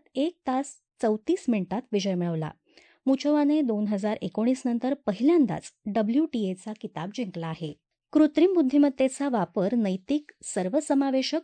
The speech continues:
आणि जबाबदारीनं व्हावा यासाठी इलेक्ट्रॉनिक्स आणि माहिती तंत्रज्ञान मंत्रालय Intel इंडियासोबत मिळून उद्यापासून देशभरात मोहीम राबवणार आहे. विश्वासार्ह आणि मानव केंद्रित एआय परिसंस्था तयार करणं हे या मोहिमेचं उद्दिष्ट आहे,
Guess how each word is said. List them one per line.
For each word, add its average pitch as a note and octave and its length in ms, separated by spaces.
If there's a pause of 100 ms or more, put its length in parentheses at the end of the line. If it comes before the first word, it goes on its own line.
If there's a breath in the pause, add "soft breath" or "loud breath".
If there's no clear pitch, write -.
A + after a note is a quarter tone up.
आणि B3+ 180
जबाबदारीनं B3 760
व्हावा G3 420
यासाठी G3 640
इलेक्ट्रॉनिक्स C4 680
आणि C4+ 160
माहिती C4+ 420
तंत्रज्ञान A3 520
मंत्रालय G3 500 (440 soft breath)
Intel B3+ 420
इंडियासोबत C4 720
मिळून A#3+ 320
उद्यापासून G3+ 640
देशभरात A3+ 680
मोहीम G3+ 380
राबवणार F3 400
आहे. E3 220 (720 soft breath)
विश्वासार्ह D4 720 (100)
आणि A#3 180
मानव G3+ 400
केंद्रित C4 400
एआय G3+ 240
परिसंस्था F#3+ 760
तयार B3 240
करणं F3 380 (140)
हे A#3 80
या C4 140
मोहिमेचं A#3 560
उद्दिष्ट F#3 400
आहे, F3 240